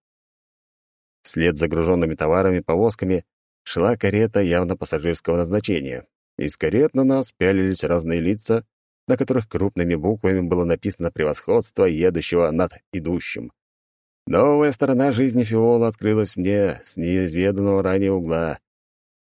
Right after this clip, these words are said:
А ведь действительно, если тебе нужно куда-то поехать всей семьёй, да ещё и с вещами, сумма телепортации образуется, ну, очень весомая.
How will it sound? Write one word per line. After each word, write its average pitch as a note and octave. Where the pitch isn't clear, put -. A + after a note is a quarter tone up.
А D#2+
ведь G2
действительно, F#2
если G2
тебе F#2
нужно F#2+
куда-то -
поехать F#2
всей G2
семьёй, D2
да F2+
ещё F#2
и E2
с -
вещами, F2+
сумма D3+
телепортации B2+
образуется, G#2+
ну, F#2+
очень D2+
весомая. C#2